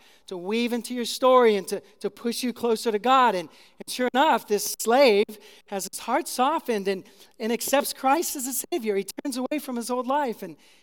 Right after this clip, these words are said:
he turns to Jesus Christ and he becomes a Christian. And Paul writes Philemon a letter and he says, "Hey, Philemon, I'm sending your slave back.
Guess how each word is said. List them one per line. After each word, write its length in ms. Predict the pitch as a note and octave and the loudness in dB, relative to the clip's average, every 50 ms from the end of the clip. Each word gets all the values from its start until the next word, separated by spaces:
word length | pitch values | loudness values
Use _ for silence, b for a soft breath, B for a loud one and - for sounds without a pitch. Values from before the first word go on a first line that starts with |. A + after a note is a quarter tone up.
| b b | b b
he 100 | - A3 | -20 -16
turns 240 | - - C4+ C4 - | -12 -10 -10 -10 -10
to 120 | - B3 F#3+ | -12 -12 -8
Jesus 360 | G#3 C4 B3+ G#3+ B3 - - | -6 -4 -4 -4 -6 -10 -8
Christ 600 | - - C#4 C#4 C#4 C4 G#3 - - - - - | -2 4 6 8 8 8 6 2 -4 -10 -10 -10
and 180 | E3+ D#3 C#3+ b b b b b b b b | -12 -14 -14 b b b b b b b b
he 60 | - F3+ | -16 -14
becomes 420 | G3+ A#3 - A3+ A#3+ A3 G3+ G3 | -12 -8 -6 -4 -4 -4 -4 -6
a 60 | A#3 | -8
Christian. 560 | A3+ - D4 D#4 - - - C3+ A2+ G2 G#2 G#2 _ _ _ _ _ _ _ _ _ _ _ _ _ _ _ _ _ - | -8 -6 -6 -6 -6 -6 -12 -14 -18 -18 -20 _ _ _ _ _ _ _ _ _ _ _ _ _ _ _ _ _ _ -20
And 120 | D#3+ D3 | -20 -8
Paul 260 | - - C4+ D4 C#4 | -2 2 4 4 4
writes 560 | A3 A3 A#3 B3 C4+ C#4 C#4+ - - - - - | 4 4 4 4 4 2 2 -2 -6 -6 -6 -6
Philemon 720 | - A#3 A3 A3 A3 A#3+ C#4 D4 C4+ - A3+ A3 G#3 - - b b b b b b b b b _ _ _ _ _ _ _ - | -6 -2 -2 -2 0 0 0 0 0 0 0 0 -2 -4 -10 b b b b b b b b b _ _ _ _ _ _ _ -8
a 60 | E3+ F3+ | -2 4
letter 460 | G#3 B3 D4 D#4 C#4 C4+ B3 A3+ G#3 | 8 8 8 8 8 6 4 2 0
and 100 | G3+ G3 | 0 -2
he 80 | - G3 | -4 -6
says, 440 | - - - A3 G#3+ G#3 G3+ F#3 - | -6 -2 0 2 2 2 2 2 2
"Hey, 180 | A3+ B3+ C4 | 4 4 4
Philemon, 680 | A#3+ - C4 B3 A#3 A3+ A#3+ C4+ D4+ D4 C4+ A#3+ A3+ | 2 0 0 2 2 4 4 2 2 2 2 2 2
I'm 140 | A3+ A3 G#3 | 2 2 0
sending 420 | F#3+ - - C4+ C#4 C#4 C4+ C4 A#3+ | 0 0 2 2 4 4 4 2 2
your 120 | A#3+ A3 | 0 -2
slave 520 | - - - B3 B3+ C4 C4+ C4+ A#3+ F#3+ | -2 -4 0 2 4 4 4 4 0 -2
back. 680 | G3 A#3 A#3+ C4+ C4+ A#3 F#3 D3+ D3 - - - - - | -2 0 2 2 2 2 0 -2 -6 -12 -16 -16 -16 -18